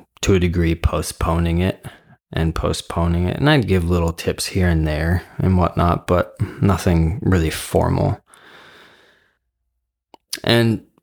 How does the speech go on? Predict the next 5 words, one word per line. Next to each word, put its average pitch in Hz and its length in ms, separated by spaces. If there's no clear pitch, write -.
another 113 800
facet 87 560
of 85 260
that 82 340
was 92 640